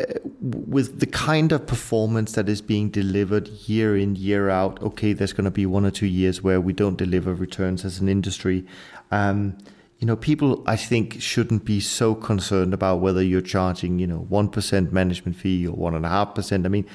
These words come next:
I would just focus on the after fee return. And if you're happy with that, then that should be good enough. I mean, we're all more or less in the same range. And, and I think there has been a lot of focus on trying to reduce fees to next to nothing. But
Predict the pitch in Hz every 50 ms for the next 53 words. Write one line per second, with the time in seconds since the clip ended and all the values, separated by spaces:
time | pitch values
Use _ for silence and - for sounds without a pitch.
0 | - - - _ _ _ - - - 110 117 113 110 113 - 107 - - - 107
1 | 95 - - - - 98 92 90 90 92 92 90 - - - - - - _ _
2 | - - 101 98 - - - - 101 92 85 - - - - _ _ - - -
3 | 113 104 98 104 104 - 95 95 - - 151 147 127 101 92 98 107 101 101 95
4 | - - 101 95 - - 120 117 - 107 104 92 95 95 90 80 90 98 113 120
5 | - - 104 101 104 104 104 - - - - - - _ _ - - - - -
6 | 107 98 - 95 - - 110 104 110 101 104 120 113 104 - - - 95 92 92
7 | 87 90 98 95 98 95 98 95 92 - - 98 98 104 98 92 90 95 92 -
8 | - - - - 107 98 95 92 - - 101 95 92 90 95 104 107 98 85 87
9 | 90 98 95 - 104 92 92 92 87 - - - - - - - - 85 95 95
10 | - 110 98 - 98 101 98 85 101 110 113 110 110 101 98 90 90 92 87 98
11 | - - 110 101 92 - - 95 - 95 92 92 92 90 - - - - - -
12 | - - 101 95 98 98 98 - - 95 92 101 87 - 101 101 95 - - -
13 | 104 101 101 101 - - - 101 104 104 - - - 113 107 107 127 - - -
14 | 92 92 90 - 107 - -